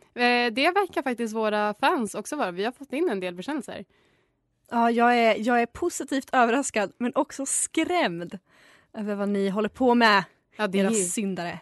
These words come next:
Speaker 1: Herregud. Märker ni inte att Gud ser er? <laughs> Eh, men det, det har varit högt och lågt. En del, eh, vi har, eller jag har pratat med många den här veckan och bara, "Hallå, skicka in någonting på temat brott." Och de har sagt typ,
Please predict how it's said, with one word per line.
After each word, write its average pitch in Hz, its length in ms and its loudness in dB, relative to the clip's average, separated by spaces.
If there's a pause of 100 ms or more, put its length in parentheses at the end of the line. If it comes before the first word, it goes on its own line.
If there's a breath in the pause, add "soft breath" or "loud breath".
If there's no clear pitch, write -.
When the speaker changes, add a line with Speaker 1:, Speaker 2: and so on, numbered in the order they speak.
Speaker 1:
Herregud. 190 720 -8 (260)
Märker 254 380 -4
ni 330 80 2
inte 247 140 -2
att 180 80 -8
Gud 170 300 -6
ser 160 360 -10
er? 175 260 -10 (1400 loud breath)
<laughs> 262 560 4 (320 loud breath)
Eh, 254 200 4
men 269 120 2
det, 302 120 2
det 240 220 -4
har 269 40 0
varit 311 140 0
högt - 280 -6
och 302 60 -2
lågt. 269 480 -2 (120)
En 254 180 0
del, 285 300 2
eh, - 60 -6 (600)
vi 214 120 -4
har, 208 140 -4 (300)
eller 233 140 -2
jag 240 80 0
har - 40 -10
pratat 269 440 -2
med 285 120 0
många 185 400 -2
den 185 120 -6
här 180 60 -4
veckan 175 340 -8
och 254 60 -6
bara, 170 120 -10
"Hallå, 220 260 -6
skicka 240 240 -8
in 233 80 -6
någonting 208 460 -8
på 190 140 -10
temat 190 360 -10
brott." - 260 -8
Och 196 60 -10
de 196 140 -6
har 196 80 -4
sagt - 400 -18
typ, 175 200 -10